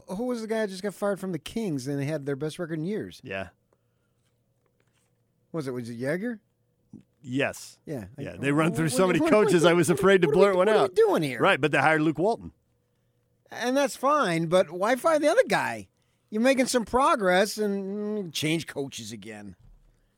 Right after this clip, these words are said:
Speaker 1: Would it, uh, the, the coin came up heads or what?
Speaker 2: <laughs>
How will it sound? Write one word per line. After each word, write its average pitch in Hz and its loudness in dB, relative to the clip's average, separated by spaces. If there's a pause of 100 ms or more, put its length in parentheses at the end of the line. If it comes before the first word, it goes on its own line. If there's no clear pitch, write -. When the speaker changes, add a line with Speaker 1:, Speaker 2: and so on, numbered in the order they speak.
(680)
Speaker 1:
Would 139 -4
it, 113 -6
uh, 123 -2
the, 117 -4
the 110 -8
coin 147 -2
came 156 -2
up 151 -2
heads 190 0
or 180 0
what? 185 0
Speaker 2:
<laughs> 147 -4